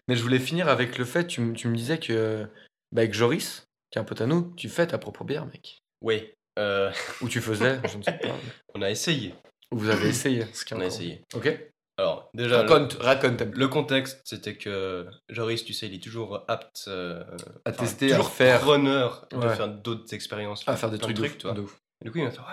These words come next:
Speaker 2: vas-y, euh, t'es chaud, euh, on fait une bière, tu vois. » Je fais, « Bah, trop bien, genre, j'ai un kit de bière, euh, chez moi, tu vois. »
Speaker 1: T'as le kit de bière, euh, qui se vend,
Speaker 2: Fabrication de bière,
Speaker 1: euh,
Speaker 2: ouais.
Speaker 1: ouais, voilà.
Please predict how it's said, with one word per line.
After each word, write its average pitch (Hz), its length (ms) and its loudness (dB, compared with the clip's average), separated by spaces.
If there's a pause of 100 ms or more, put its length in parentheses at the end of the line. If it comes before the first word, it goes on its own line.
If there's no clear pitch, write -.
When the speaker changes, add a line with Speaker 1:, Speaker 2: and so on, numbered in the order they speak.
(180)
Speaker 2:
vas-y, 160 240 -12
euh, 143 160 -8
t'es 131 100 -14
chaud, 196 320 -12
euh, 127 120 -10
on 113 60 -14
fait 139 100 -8
une 135 80 -2
bière, 156 220 -8
tu - 100 -12
vois. » - 140 -12 (500)
Je - 80 -20
fais, « 92 80 -10
Bah, 90 340 -8
trop - 140 -12
bien, 277 180 -6
genre, 98 160 -12
j'ai 92 100 -18
un 95 80 -14
kit - 200 -16
de 170 80 -6
bière, 123 280 -6
euh, 98 80 -14
chez - 160 -12
moi, 131 120 -10
tu - 120 -16
vois. » 107 120 -14 (300)
Speaker 1:
T'as 123 120 6
le 117 80 4
kit 113 160 0
de 127 140 4
bière, 123 260 8
euh, 107 300 4
qui 110 180 -6
se 101 80 -6
vend, 110 100 -2
Speaker 2:
Fabrication 120 460 6
de 110 100 0
bière, 110 200 -4
Speaker 1:
euh, 95 140 0
Speaker 2:
ouais. 113 40 2
Speaker 1:
ouais, 117 140 6
voilà. 107 280 0